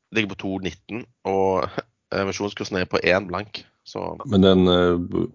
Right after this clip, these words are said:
Speaker 2: falt aldri lavere enn en femtifem, og så gikk den til nesten fire, vel?
Speaker 1: Ja, riktig. Han var helt, eh, bananas. Det var, men jeg advarte mot et vakuum.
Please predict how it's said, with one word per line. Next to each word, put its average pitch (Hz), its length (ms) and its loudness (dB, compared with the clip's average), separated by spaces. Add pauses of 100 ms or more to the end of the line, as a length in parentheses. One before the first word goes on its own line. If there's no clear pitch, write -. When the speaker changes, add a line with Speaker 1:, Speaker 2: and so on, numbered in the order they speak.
Speaker 2:
falt 87 320 -2
aldri 87 320 0
lavere 80 300 -2
enn 82 160 0
en 69 160 -2
femtifem, 78 640 -4
og 92 80 -6
så 90 140 0
gikk - 80 -10
den 73 140 -2
til 76 180 0
nesten 69 320 -6
fire, 65 240 -2
vel? - 160 -6 (720)
Speaker 1:
Ja, 127 80 6
riktig. 98 240 0
Han 104 100 -8
var 101 140 0
helt, 95 260 -4
eh, 87 220 0
bananas. 82 640 -8 (120)
Det 98 80 -4
var, 101 140 -2
men 110 180 -2
jeg 107 220 2
advarte 113 480 2
mot 113 200 -8
et 104 120 -2
vakuum. 98 400 -4